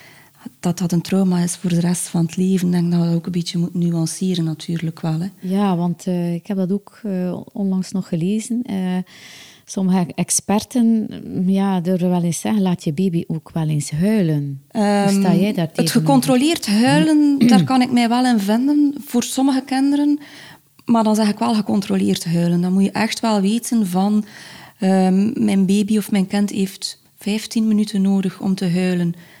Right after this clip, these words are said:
Speaker 1: en die valt in slaap." Mijn jongste dochter bijvoorbeeld, die moest altijd vijf minuten huilen, want anders kon die niet slapen. Dat is dan gecontroleerd huilen, maar dan weet je dat er niet echt iets is.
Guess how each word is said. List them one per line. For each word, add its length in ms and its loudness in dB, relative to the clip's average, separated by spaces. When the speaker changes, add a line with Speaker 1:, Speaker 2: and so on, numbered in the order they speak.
Speaker 1:
en 80 -2
die 140 2
valt 240 0
in 120 2
slaap." 380 -2
Mijn 240 0
jongste 340 -2
dochter 340 -4
bijvoorbeeld, 640 -2
die 160 4
moest 300 4
altijd 340 0
vijf 300 -2
minuten 320 2
huilen, 320 0
want 140 0
anders 260 0
kon 160 -2
die 120 2
niet 140 2
slapen. 520 -4
Dat 100 4
is 60 4
dan 100 2
gecontroleerd 720 2
huilen, 440 0
maar 140 0
dan 160 2
weet 240 0
je 80 -2
dat 220 -2
er 100 -2
niet 160 2
echt 220 -4
iets 200 -6
is. 280 -4